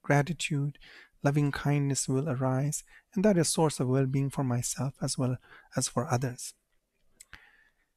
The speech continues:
Et enfin, nous pouvons aussi associer cette, euh,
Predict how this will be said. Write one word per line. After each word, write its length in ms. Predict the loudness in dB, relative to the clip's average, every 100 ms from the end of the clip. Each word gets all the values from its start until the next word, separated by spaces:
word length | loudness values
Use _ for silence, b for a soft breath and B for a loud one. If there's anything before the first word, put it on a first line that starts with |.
| _
Et 100 | 4
enfin, 440 | 6 6 6 8 6
nous 140 | 2
pouvons 340 | 0 -2 2
aussi 340 | 2 2 2 2
associer 540 | 2 0 -2 2 4
cette, 440 | 4 4 2 -4 -2
euh, 180 | -2